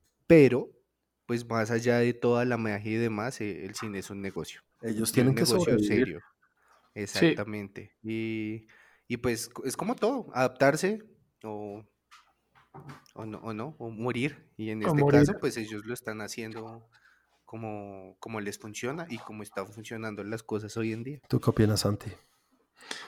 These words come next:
Speaker 3: Estoy de acuerdo con Chris. Pues lo están haciendo a su manera. Mucha gente no está de acuerdo. Muchos actores, sí, muchos actores no están de acuerdo con el tema.
Speaker 2: Ujú. Sí, actores y directores y de todo.
Speaker 3: Eh, sí.
Speaker 2: Paréntesis, ¿sí vieron lo que dijo Christopher Nolan?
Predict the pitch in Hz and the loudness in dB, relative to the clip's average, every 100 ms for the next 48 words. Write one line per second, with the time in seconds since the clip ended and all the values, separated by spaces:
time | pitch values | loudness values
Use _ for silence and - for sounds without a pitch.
0 | - - 156 143 143 - 147 147 160 156 | -12 -2 2 4 4 6 8 8 6 2
1 | - 135 - - 147 131 131 - 135 131 | 0 -2 -2 2 6 8 6 4 4 6
2 | 156 147 151 170 165 147 139 147 214 - | 10 12 12 10 10 10 10 8 6 8
3 | 139 135 147 151 139 151 151 - 139 143 | 10 12 12 12 12 12 12 10 10 10
4 | 143 151 135 156 - - 147 143 147 147 | 12 10 10 6 2 4 10 12 12 12
5 | 147 160 - 147 139 139 - - - 170 | 10 8 12 12 12 12 10 2 6 8
6 | 143 - 160 165 - 160 160 135 131 143 | 8 8 8 8 12 12 12 12 12 12
7 | 139 131 - 131 131 135 143 131 131 135 | 12 10 6 6 6 10 12 12 6 4
8 | 127 127 123 113 170 123 110 101 127 - | 0 2 2 2 0 -2 -2 -2 -6 -6
9 | - 104 110 104 95 131 180 151 117 - | -6 -4 -2 -2 0 4 8 10 10 8
10 | 101 123 139 147 107 87 127 147 143 147 | 8 8 10 10 8 6 8 10 10 8
11 | - - - 135 120 - 131 143 160 156 | 2 4 8 8 8 12 12 12 12 12
12 | 135 139 160 185 165 131 120 147 143 160 | 12 12 12 12 12 12 12 12 12 12
13 | 185 180 135 135 320 285 | 12 12 12 12 12 8